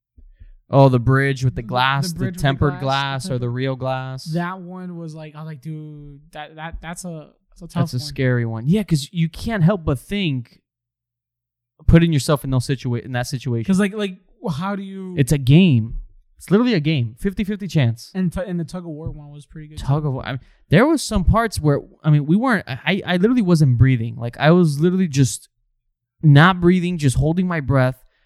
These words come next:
Speaker 1: from the constant tension. It just holds your
Speaker 2: And also, too, like, you don't know who's gonna win.
Speaker 1: Oh, my, yeah, like
Speaker 2: There, there was never a clear,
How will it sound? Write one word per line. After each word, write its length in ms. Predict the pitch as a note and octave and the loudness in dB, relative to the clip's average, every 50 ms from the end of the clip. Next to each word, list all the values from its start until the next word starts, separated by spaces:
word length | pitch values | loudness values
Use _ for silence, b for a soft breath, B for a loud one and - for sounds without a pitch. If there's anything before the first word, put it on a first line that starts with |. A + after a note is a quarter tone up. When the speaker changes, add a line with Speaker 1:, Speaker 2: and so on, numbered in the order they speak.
| _ _ _ _ | _ _ _ _
Speaker 1:
from 440 | - - - - - D3+ C3+ C3 B2+ | -20 -20 -10 2 6 8 8 8 8
the 100 | B2 B2+ | 6 2
constant 720 | A#2+ - - - D3 D#3 E3+ F#3 F3 - - D#3+ C3 A#2+ A#2+ | 0 -2 -8 -4 -2 0 0 0 -2 -4 -2 0 0 0 0
tension. 680 | - - C#3 D3+ F3+ G3 E3+ - - A#2+ G2 - - _ _ - | -4 -6 -2 0 0 0 -2 -4 -4 -6 -6 -6 -10 _ _ -4
It 100 | - D3 | -2 -2
just 200 | C#3+ D#3+ F3 - | 0 0 -4 -4
holds 520 | - - C#3 E3 A#3 C4 C4+ G#3+ E3 D3 D3+ | -4 0 2 4 4 4 4 0 0 -2 -2
your 320 | D3+ C#3+ C3 B2+ - - _ _ _ _ _ _ _ _ _ _ _ | 0 0 -2 -4 -6 -12 _ _ _ _ _ _ _ _ _ _ _
Speaker 2:
And 140 | - G3+ A3 | -8 -6 -6
also, 220 | A3+ C#4 C4+ C4+ G3+ | -6 -6 -6 -8 -10
too, 200 | - - D#4 D#4+ | -8 -8 -8 -6
like, 140 | B3 G3 F3 D#3+ | -4 -4 -6 -6
you 160 | E3+ G3+ A#3 | -6 -8 -8
don't 180 | B3 A3+ G#3 G3+ | -8 -10 -6 -2
know 420 | F3+ F3 F3 F3+ G#3 A#3 A3+ F#3+ | 2 2 2 2 2 -2 -2 -6
who's 180 | E3 F3+ F#3 E3+ | -6 -6 -6 -6
gonna 160 | D#3 F3 D#3+ D3+ | -6 -6 -8 -8
win. 360 | D#3+ F3 E3+ C#3+ B2 B2 - _ _ _ _ _ _ _ _ _ _ - - | -10 -10 -10 -8 -10 -10 -10 _ _ _ _ _ _ _ _ _ _ -4 2
Speaker 1:
Oh, 240 | B2 B2+ C3 B2 - | 4 4 4 4 2
my, 80 | - - | -6 -10
yeah, 360 | - C3 C#3 D3 D3+ C#3+ C#3 C3 | -8 -4 -4 -2 -2 -2 -2 -2
like 200 | B2+ B2+ B2+ - | -2 -4 -4 -6
Speaker 2:
There, 180 | G3+ G#3+ A3 | -10 -8 -6
there 140 | G3 G#3+ A3 | -6 -8 -8
was 160 | A3 G#3 F#3+ | -8 -10 -12
never 280 | A3 A#3+ A#3+ B3+ B3 G#3+ | -12 -14 -12 -10 -10 -10
a 60 | E3+ | -10
clear, 1000 | - - - - - G#3 A3 A3+ A3+ A3+ A3 G#3 G3+ F#3+ F3+ F3 E3 D#3+ D#3 - | -12 -18 -20 -10 -6 -6 -6 -6 -6 -8 -10 -10 -10 -8 -6 -6 -6 -6 -8 -12